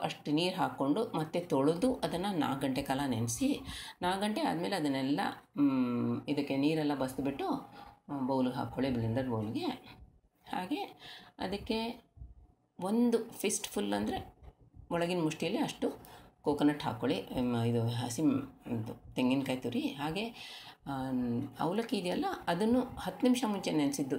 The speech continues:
ತೆಳು ಅವಲಕ್ಕಿ, ಒಂದು ಫಿಸ್ಟ್ ಫುಲ್ ಅಂದರೆ ಒಂದು ಮು-, ಮುಷ್ಟಿ ಅಷ್ಟು, ಅದನ್ನು ಚೆನ್ನಾಗಿ ನೆನೆಸಿದ್ದನ್ನು ಬೌಲ್ಗೆ ಹಾಕ್ಕೊಳ್ಳಿ. ಎಲ್ಲ ಒಟ್ಟಿಗೆ ಹಾಕ್ಕೊಂಡು ಅದನ್ನು ಮುಚ್ಚಳ ಮುಚ್ಚಿಬಿಟ್ಟು ಚೆನ್ನಾಗಿ grind ಮಾಡಿ. ತುಂಬ ನೀರು ಹಾಕಕ್ಕೆ ಹೋಗ್ಬಿಡಿ, ಇದ್ದಿದ್ದ ನೀರು ಸಾಕಾಗುತ್ತೆ.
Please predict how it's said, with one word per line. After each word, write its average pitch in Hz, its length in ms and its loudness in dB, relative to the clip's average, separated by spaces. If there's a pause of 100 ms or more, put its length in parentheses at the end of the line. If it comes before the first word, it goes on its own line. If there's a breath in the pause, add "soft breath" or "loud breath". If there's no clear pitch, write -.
ತೆಳು 156 160 6
ಅವಲಕ್ಕಿ, 147 400 2
ಒಂದು 131 180 4
ಫಿಸ್ಟ್ - 200 -2
ಫುಲ್ 160 160 0
ಅಂದರೆ 202 220 0
ಒಂದು 139 180 6 (500 loud breath)
ಮು-, 160 220 6
ಮುಷ್ಟಿ 156 280 0
ಅಷ್ಟು, 127 280 -4
ಅದನ್ನು 202 260 2 (100)
ಚೆನ್ನಾಗಿ 135 420 2
ನೆನೆಸಿದ್ದನ್ನು - 680 0
ಬೌಲ್ಗೆ 117 280 2
ಹಾಕ್ಕೊಳ್ಳಿ. 302 380 -2 (560 loud breath)
ಎಲ್ಲ 202 140 0 (140)
ಒಟ್ಟಿಗೆ 175 300 -2 (340)
ಹಾಕ್ಕೊಂಡು 160 420 0 (140)
ಅದನ್ನು 147 340 2
ಮುಚ್ಚಳ 143 180 0 (120)
ಮುಚ್ಚಿಬಿಟ್ಟು 135 320 -4
ಚೆನ್ನಾಗಿ 131 440 0
grind 123 320 4
ಮಾಡಿ. 131 200 -2 (400 loud breath)
ತುಂಬ 190 160 -2 (120)
ನೀರು 180 140 -2
ಹಾಕಕ್ಕೆ - 320 -4
ಹೋಗ್ಬಿಡಿ, 151 320 0
ಇದ್ದಿದ್ದ 143 200 0
ನೀರು 139 220 -2
ಸಾಕಾಗುತ್ತೆ. 120 500 -4